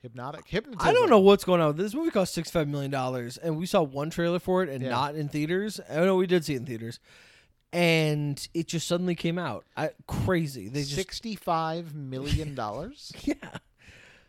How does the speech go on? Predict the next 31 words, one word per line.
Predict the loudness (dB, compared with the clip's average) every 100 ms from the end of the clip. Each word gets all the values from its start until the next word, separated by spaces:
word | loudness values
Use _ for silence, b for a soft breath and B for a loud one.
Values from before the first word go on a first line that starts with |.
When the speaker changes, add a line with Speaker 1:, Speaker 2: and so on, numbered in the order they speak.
| -4
Speaker 2:
Listen, | -4 -2 -4 -4
when | -4 -2
you | -2
get, | -2 -2
like, | -2 0
an | -4
action | -2 -4 -2 -2 -2
plot, | -2 0 2 2 0
thriller | -4 0 2 0
plot, | 0 2 4 2 0
and | -6 -4
you | -2
get | 0 -2
Rodriguez | 0 -2 0 -2 -2 0 -2 -2
and | -6
you | -8 -4
get | -2 -2
Affleck, | -2 -4 -4 -4 -4 -6
you're | -6
like, | -4 -4 -2
"Oh, | 0
yeah, | 2 2 2
we | 0
can, | -4 -6 -6
like, | -8 -10
turn | -12 -10
this | -10
into, | -10
like, | -10 -10
an | -12
accountant." | -12 -12 -14 -12 -12 -14